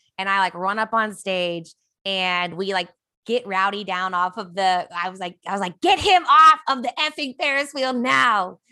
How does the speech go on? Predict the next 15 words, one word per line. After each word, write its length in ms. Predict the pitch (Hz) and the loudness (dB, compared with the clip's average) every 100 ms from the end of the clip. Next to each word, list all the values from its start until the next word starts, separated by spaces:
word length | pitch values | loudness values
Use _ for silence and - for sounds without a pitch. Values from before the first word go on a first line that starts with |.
| _ _ 240 | _ _ -8
And 100 | 220 | -8
he, 540 | 415 427 392 494 494 | 4 6 6 6 4
like, 200 | 415 277 | 2 2
gets 180 | 254 254 | 0 0
up 100 | 254 | 2
on 180 | 247 233 | 2 0
stage 280 | 220 214 196 | -2 -4 -2
with 180 | 202 | -4
me. 280 | 214 214 214 - - - - | -4 -6 -8 -14 -20 -8 0
And 100 | 269 | 0
of 80 | |
course, 220 | 277 320 320 | 2 0 2
like, 160 | 277 | 0
Jeff 240 | 240 220 - | 2 0 0
Swaim 340 | 226 220 | -2 -2